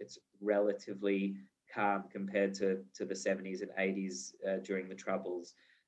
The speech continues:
And so we take the kids there to sort of see what, that our conflict is not unique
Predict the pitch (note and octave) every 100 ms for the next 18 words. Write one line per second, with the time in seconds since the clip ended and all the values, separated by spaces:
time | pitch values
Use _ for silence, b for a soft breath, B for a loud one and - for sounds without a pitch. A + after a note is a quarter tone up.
0 | - A#2 G#2+ C3 C#3+ E3 E3 F3+ - E3
1 | - D#3+ C#3+ C#3 C#3+ C3 C#3 C3 C3 B2+
2 | - _ _ _ _ _ - - _ _
3 | _ - - D#3 C#3+ C#3 C3+ C3+ - _
4 | _ _ - B2+ C#3+ D3 - _ _ _
5 | _ - C3 A#2 A#2 A#2+ C3 A#2+ C3 B2
6 | A#2+ A#2 A2+ A2 G#2+ A2+ F3+ G2